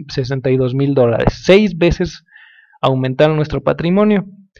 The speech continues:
mientras que en, en el otro se queda en cuatro y en tres veces. Pero en todos obtenemos unos rendimientos bastante adecuados. Vamos a ver la desviación estándar, la volatilidad.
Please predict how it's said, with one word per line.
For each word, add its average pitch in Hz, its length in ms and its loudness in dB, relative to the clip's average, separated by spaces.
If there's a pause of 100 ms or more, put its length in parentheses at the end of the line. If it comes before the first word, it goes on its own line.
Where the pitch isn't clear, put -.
(160)
mientras 147 340 0
que 165 100 0
en, 170 360 -2
en 165 320 0
el 180 140 4
otro 180 200 2
se 165 140 -4
queda 143 180 4
en 139 140 0
cuatro 208 520 4
y 147 120 -2
en 139 100 0
tres 127 280 2
veces. - 420 -8 (960)
Pero 190 160 6
en 196 80 2
todos 196 260 4
obtenemos 170 500 -2
unos 170 200 0
rendimientos 143 580 0
bastante 139 440 -2
adecuados. 185 560 6
Vamos 131 320 0
a 147 80 0
ver 123 120 6
la 127 140 4
desviación 131 540 0
estándar, 180 400 2
la 131 120 4
volatilidad. 127 840 0